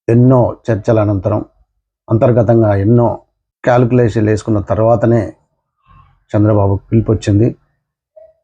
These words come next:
కలవాలనుకున్నారు, కలిశారు. సింపుల్, ఇది మనకు కనిపిస్తుంది కదా. ఎందుకంటే ఎన్నో సర్వేలు చెప్తున్నాయి. ఇప్పటివరకు చెప్పిన సర్వేలు చాలా వరకు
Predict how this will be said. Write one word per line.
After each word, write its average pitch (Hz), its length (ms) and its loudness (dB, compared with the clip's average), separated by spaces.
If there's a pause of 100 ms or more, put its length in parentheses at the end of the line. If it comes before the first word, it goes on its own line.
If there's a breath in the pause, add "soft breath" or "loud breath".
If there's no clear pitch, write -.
(1400)
కలవాలనుకున్నారు, 107 960 0 (360)
కలిశారు. 92 420 -8 (420)
సింపుల్, 151 360 2
ఇది - 160 -6 (280)
మనకు 104 160 -6
కనిపిస్తుంది 104 540 -4
కదా. 98 140 0 (140)
ఎందుకంటే 107 380 0 (720)
ఎన్నో 131 400 0 (120)
సర్వేలు 110 340 0
చెప్తున్నాయి. 95 480 -8 (580)
ఇప్పటివరకు 117 380 0
చెప్పిన 107 260 -4
సర్వేలు 104 420 -2 (120)
చాలా 120 260 2
వరకు 120 280 -2